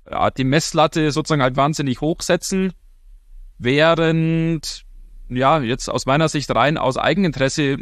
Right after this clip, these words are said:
ohne dass es jetzt ein Vorwurf sein soll, überhaupt nicht, ganz und gar nicht, das, äh, wenn das die Interessenlage ist, dann ist es so, dass jemand, der jetzt zum Beispiel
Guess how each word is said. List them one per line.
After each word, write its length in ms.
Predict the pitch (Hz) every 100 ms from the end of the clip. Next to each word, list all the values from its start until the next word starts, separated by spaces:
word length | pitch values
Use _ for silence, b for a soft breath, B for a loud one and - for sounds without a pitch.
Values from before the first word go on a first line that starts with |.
| - 113
ohne 220 | 120 143
dass 160 | 123 -
es 60 |
jetzt 180 | 123 -
ein 80 | 117
Vorwurf 340 | 139 165 151
sein 200 | - 127
soll, 200 | 127 127
überhaupt 360 | 120 104 123 -
nicht, 200 | 135 -
ganz 200 | 117 117
und 80 | 110
gar 180 | 107 143
nicht, 320 | 143 - -
das, 340 | 113 - -
äh, 500 | 123 113 131 113 - - - - - - - - -
wenn 100 | 127
das 120 | 131
die 100 | 131
Interessenlage 560 | 110 131 - 123 127 131
ist, 160 | 135
dann 100 | 120
ist 160 | 147 -
es 80 | -
so, 240 | 127 151 - - - - - - - -
dass 240 | - 135 -
jemand, 840 | 151 156 151 147 147 135 - -
der 140 | 131 139
jetzt 180 | -
zum 80 | 135
Beispiel 340 | 127 - 143